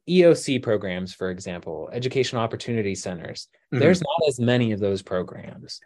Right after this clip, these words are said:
Speaker 2: Oh, no, yeah, there's far and few in between.
Speaker 1: Right. And so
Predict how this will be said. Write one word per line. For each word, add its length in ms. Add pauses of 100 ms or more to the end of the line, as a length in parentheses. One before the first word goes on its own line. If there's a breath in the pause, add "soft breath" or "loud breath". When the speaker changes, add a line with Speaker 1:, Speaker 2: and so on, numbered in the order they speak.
Speaker 2:
Oh, 80
no, 120
yeah, 180
there's 200
far 200
and 120
few 140
in 60
between. 400 (600)
Speaker 1:
Right. 460
And 200
so 460